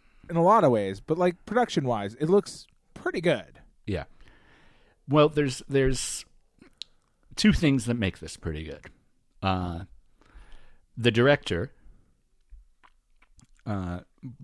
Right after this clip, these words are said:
Speaker 2: Byron Haskin, is also the director of the, uh, nineteen fifties War of the Worlds.
Speaker 1: Yeah, okay.
Speaker 2: Uh, it's a pretty great adaptation of War of the Worlds.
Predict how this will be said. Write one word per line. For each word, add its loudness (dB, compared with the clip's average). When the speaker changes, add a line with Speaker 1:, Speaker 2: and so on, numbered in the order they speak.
Speaker 2:
Byron -2
Haskin, -6
is 0
also 0
the -2
director -2
of -8
the, -4
uh, -6
nineteen -2
fifties -6
War -4
of -8
the -8
Worlds. -12
Speaker 1:
Yeah, -10
okay. -8
Speaker 2:
Uh, -4
it's -16
a -18
pretty -2
great -4
adaptation -12
of -10
War -12
of -16
the -14
Worlds. -12